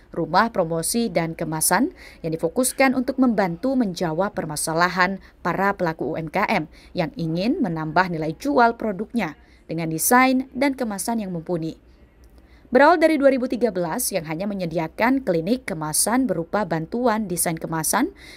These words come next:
kemudian berkembang menjadi rumah produksi kemasan di tahun dua ribu dua puluh.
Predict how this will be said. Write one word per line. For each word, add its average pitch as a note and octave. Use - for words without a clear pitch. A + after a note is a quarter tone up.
kemudian G3
berkembang B3
menjadi A3
rumah G#3
produksi E3+
kemasan F#3
di D4
tahun A3+
dua F#3+
ribu E3+
dua D#3+
puluh. G#3